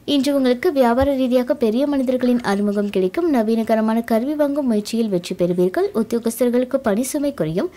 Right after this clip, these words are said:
சகோதர சகோதரி வழியில் அனுகூலமான பலன் உண்டாகும். நினைத்த காரியம் நிறைவேறும். விருச்சகம்.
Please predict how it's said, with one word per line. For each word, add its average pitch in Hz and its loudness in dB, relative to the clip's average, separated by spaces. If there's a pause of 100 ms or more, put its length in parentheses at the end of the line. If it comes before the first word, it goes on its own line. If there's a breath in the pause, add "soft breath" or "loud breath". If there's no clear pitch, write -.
(300 loud breath)
சகோதர 349 4
சகோதரி 294 0
வழியில் 269 2
அனுகூலமான 220 0
பலன் 226 2
உண்டாகும். 226 0
நினைத்த 190 0
காரியம் 233 -2
நிறைவேறும். 170 0 (1120)
விருச்சகம். 220 -2